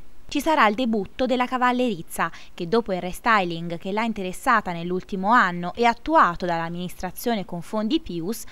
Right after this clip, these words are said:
diventerà un campo di battaglia dei partecipanti al videogioco League of Legends. Altra novità riguarda il Baluardo San Donato,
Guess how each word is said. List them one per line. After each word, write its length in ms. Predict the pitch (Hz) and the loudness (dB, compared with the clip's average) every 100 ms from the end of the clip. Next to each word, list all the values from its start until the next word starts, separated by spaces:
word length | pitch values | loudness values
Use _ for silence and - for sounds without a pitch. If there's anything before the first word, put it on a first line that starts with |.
| - | -6
diventerà 460 | 196 208 208 233 | 0 2 4 8
un 120 | 226 208 | 8 6
campo 300 | 240 208 185 | 0 0 -2
di 120 | 175 | -2
battaglia 500 | 190 - 226 185 170 | -2 -2 -2 -2 -4
dei 120 | 175 | -4
partecipanti 680 | 175 - 180 226 226 185 180 | -6 -6 -6 -2 -2 -2 -4
al 80 | 170 | -6
videogioco 680 | 180 220 269 170 170 - - | -2 -2 0 -2 -2 -4 -2
League 260 | 285 226 | -4 0
of 120 | 302 277 | -2 0
Legends. 580 | 175 160 175 170 - - - - - - - - - - - - | -4 -4 -6 -6 -8 -10 -12 -12 -10 -10 -10 -10 -10 -10 -10 2
Altra 320 | 254 226 208 | 4 4 0
novità 420 | 185 214 285 196 - | -4 -4 0 0 0
riguarda 440 | 302 269 277 208 202 | -4 2 2 2 0
il 60 | |
Baluardo 500 | 196 233 254 208 214 | 0 2 2 2 -2
San 240 | 247 247 240 | -2 0 0
Donato, 520 | 254 208 160 175 | 0 -2 -4 -6